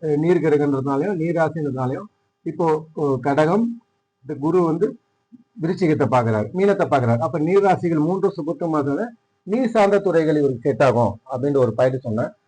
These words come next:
அதுக்கப்புறம் இவருக்கு வந்து மார்க்கெட்டிங் ஜாப் வந்து உங்களுக்கு செட் ஆகும்.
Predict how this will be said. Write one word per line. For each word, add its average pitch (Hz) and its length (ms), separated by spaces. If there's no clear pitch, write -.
அதுக்கப்புறம் 214 400
இவருக்கு 180 240
வந்து 208 140
மார்க்கெட்டிங் 220 580
ஜாப் 165 240
வந்து 156 220
உங்களுக்கு 127 260
செட் 135 240
ஆகும். 113 300